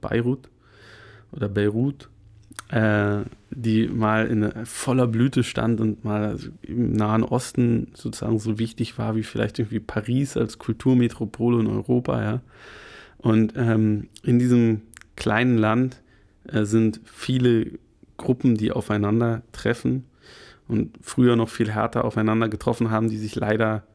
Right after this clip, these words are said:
spinnefeind sind. Und obwohl der Libanon so ein kleines Land ist, hat er schon immer sehr, sehr viele Leute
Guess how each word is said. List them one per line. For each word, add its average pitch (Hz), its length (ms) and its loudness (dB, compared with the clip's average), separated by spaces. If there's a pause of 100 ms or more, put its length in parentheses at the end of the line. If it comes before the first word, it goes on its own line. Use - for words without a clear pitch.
(240)
spinnefeind 110 840 0
sind. 117 360 -2 (640)
Und - 280 -4
obwohl 123 260 2
der 135 100 2
Libanon 131 440 2
so 117 80 2
ein 107 340 0
kleines 120 460 0
Land 120 520 0 (380)
ist, - 380 -2
hat - 140 -2
er 117 120 2
schon 120 200 0
immer 127 260 4
sehr, 113 160 4
sehr 113 160 2
viele 120 280 0
Leute 113 500 2